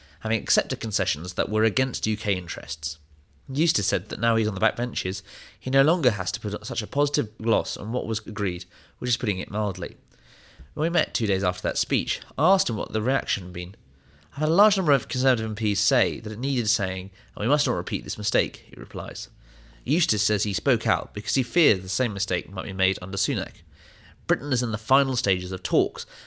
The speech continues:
for the comprehensive and progressive agreement for Trans-Pacific Partnership, and Eustice says he is genuinely worried that it will go the same way as the Australia deal. "I felt it was important that I fired a bit of a warning shot so that they recognise that it's not a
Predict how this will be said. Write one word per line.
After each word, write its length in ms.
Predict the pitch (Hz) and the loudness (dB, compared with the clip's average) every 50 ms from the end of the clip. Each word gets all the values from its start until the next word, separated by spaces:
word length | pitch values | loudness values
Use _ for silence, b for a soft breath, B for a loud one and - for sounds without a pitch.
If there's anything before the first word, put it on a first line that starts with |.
| B B | B B
for 80 | - | -6
the 40 | 113 | -4
comprehensive 560 | - - 165 139 123 127 123 110 - 113 117 | 0 2 0 2 2 0 0 0 0 -2 -2
and 120 | 107 101 95 | -2 -2 -4
progressive 420 | 110 95 110 101 - - 92 85 | -2 0 0 0 0 0 -4 -6
agreement 400 | 87 85 110 110 95 95 92 - | -4 -2 -2 -2 -2 -2 -8 -10
for 60 | - | -8
Trans-Pacific 720 | - - - 120 110 107 - - 101 - 92 82 - - | -6 -4 -2 -2 -2 -2 -4 -4 -6 -4 -4 -4 -4 0
Partnership, 520 | - 160 135 90 - - 92 82 - - B B B B B B B | 0 0 0 2 0 0 0 -2 -4 -6 B B B B B B B
and 100 | - 127 | -6 -2
Eustice 340 | 147 180 190 - - 123 - | 0 0 0 0 2 2 4
says 200 | 123 101 95 - | 4 4 2 2
he 120 | 98 98 | 0 -2
is 60 | 95 | -2
genuinely 540 | 95 - - 139 139 151 160 156 147 143 147 | 2 2 2 2 2 0 -2 -2 -2 0 0
worried 480 | 131 110 123 127 104 - - - - - - _ _ _ | 0 4 4 4 4 2 0 -6 -10 -14 -16 _ _ _
that 100 | - 110 | -4 -2
it 40 | 107 | 0
will 80 | 107 101 | 0 2
go 180 | 101 113 110 | 2 2 2
the 80 | 107 104 | 2 2
same 320 | - - 170 175 165 131 | 2 2 2 2 0 0
way 180 | 98 95 95 - - | -2 -2 -2 -2 -4
as 120 | - 95 | -4 -4
the 60 | 110 | -2
Australia 420 | 110 - - - 151 143 107 95 95 | -2 -2 2 2 4 4 4 2 0
deal. 240 | - - - - - b b b b b b b b b b b b | -2 -6 -8 -12 -14 b b b b b b b b b b b b
"I 60 | - | -8
felt 200 | 117 - 214 202 | 4 6 6 8
it 60 | 214 214 | 8 8
was 100 | 185 180 | 6 6
important 460 | 170 151 170 180 160 - - 101 67 | 2 0 2 2 2 2 -2 -4 -4
that 120 | 98 104 | 0 0
I 40 | 110 | 0
fired 340 | - - - 127 117 101 98 | 0 4 4 6 6 6 4
a 40 | 92 | 2
bit 100 | 110 110 | 0 2
of 60 | 110 | 2
a 60 | 117 | 2
warning 340 | 113 120 139 139 120 98 98 | 4 4 4 2 2 0 -2
shot 320 | - - 85 85 - - b b b b b b b b | -2 -2 -2 -4 -4 -6 b b b b b b b b
so 160 | b - 165 | b -2 0
that 60 | 170 156 | 2 4
they 60 | 160 | 4
recognise 500 | 151 185 196 - 131 104 - - 101 - | 4 2 2 2 0 0 0 -2 -4 -4
that 60 | - | -4
it's 120 | - - | -4 -4
not 80 | 131 | -2
a 40 | 113 | -4